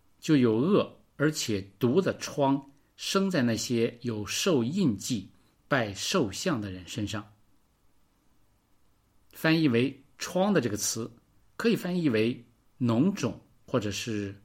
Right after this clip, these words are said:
脓疮。拉丁语中的“溃疡”这个词就是从这儿来的，它是一种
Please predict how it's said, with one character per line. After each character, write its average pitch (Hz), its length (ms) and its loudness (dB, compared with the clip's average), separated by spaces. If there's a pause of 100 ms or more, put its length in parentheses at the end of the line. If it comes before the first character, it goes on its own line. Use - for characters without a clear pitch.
(140)
脓 107 240 0
疮。 147 400 -4 (1300)
拉 151 180 6
丁 147 160 6
语 107 140 2
中 127 180 2
的 120 220 -2
“溃 131 320 0
疡” 95 200 -4
这 180 80 -4
个 135 80 -2
词 107 380 -6
就 107 260 -4
是 104 340 -8 (160)
从 - 180 -8
这 127 100 -2
儿 101 40 -4
来 90 180 -12
的， - 120 -18 (840)
它 208 80 -4
是 208 160 0
一 170 60 2
种 107 280 0